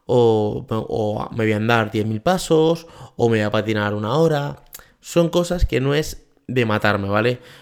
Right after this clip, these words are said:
Leer treinta minutos, pues no, no es ninguna locura. Escuchar un podcast de inglés tampoco es una locura.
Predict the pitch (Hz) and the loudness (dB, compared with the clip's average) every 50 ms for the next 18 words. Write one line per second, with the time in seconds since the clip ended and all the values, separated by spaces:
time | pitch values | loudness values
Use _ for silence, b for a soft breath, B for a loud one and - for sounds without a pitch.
0 | B B - - 110 107 104 - 113 110 107 110 107 107 110 113 123 147 - - | B B -4 -2 0 0 0 0 -2 -2 -2 0 0 0 0 -2 -2 -4 -2 -2
1 | 113 101 101 98 98 110 120 120 - 143 131 123 120 110 113 110 104 107 107 104 | -4 -4 -4 -6 -6 -6 -6 -6 -6 -6 -6 -6 -4 -4 -4 -2 -2 -2 -2 -4
2 | 113 113 104 - - 147 151 131 110 107 - - 110 - - 120 104 101 104 - | -4 -8 -8 -6 -2 0 0 0 0 -2 -4 -8 -10 -8 -6 -6 -6 -6 -6 -4
3 | - 127 131 131 135 - 135 135 127 127 127 131 131 143 156 156 - - 104 101 | -2 -2 -2 -2 0 0 0 2 2 2 0 0 0 -2 -4 -4 -4 -6 -6 -6
4 | - 101 110 117 120 123 110 - - - - - 156 165 156 117 - 110 - | -6 -6 -6 -6 -6 -6 -8 -8 -10 -12 -8 -2 2 2 2 2 0 -4 -8